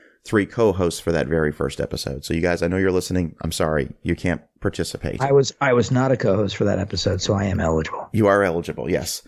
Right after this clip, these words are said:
Speaker 2: <laughs>
Speaker 1: Uh, I will say this. The subject matter of that first episode has never been tackled on the podcast since then.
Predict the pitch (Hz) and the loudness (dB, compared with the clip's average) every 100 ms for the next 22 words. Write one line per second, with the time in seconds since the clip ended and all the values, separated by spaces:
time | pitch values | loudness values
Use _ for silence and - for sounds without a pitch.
0 | _ - 240 - 180 - 147 - 95 110 | _ 0 2 4 2 2 -4 -4 0 2
1 | 110 113 107 120 135 - 135 123 123 117 | 4 2 2 4 4 4 4 4 4 2
2 | 175 - - - _ _ _ _ _ _ | 0 -2 -6 -10 _ _ _ _ _ _
3 | _ - 104 - 131 127 143 127 123 131 | _ -4 -2 2 0 2 -2 0 2 2
4 | - 110 117 104 - 117 - 110 107 - | 2 0 0 -2 0 -4 -2 -4 -4 -2
5 | 117 123 101 98 92 92 101 110 117 123 | 0 0 -2 -2 -2 -2 0 0 0 -4
6 | - 104 92 - 110 104 107 104 - 95 | -2 -4 -4 -6 -4 -2 0 -2 -2 -2
7 | 92 87 - 92 90 - 95 87 82 - | -2 -4 -4 -4 -4 -6 -4 -4 -4 -10
8 | - - 110 - - 73 | -8 -2 -2 -2 -6 -6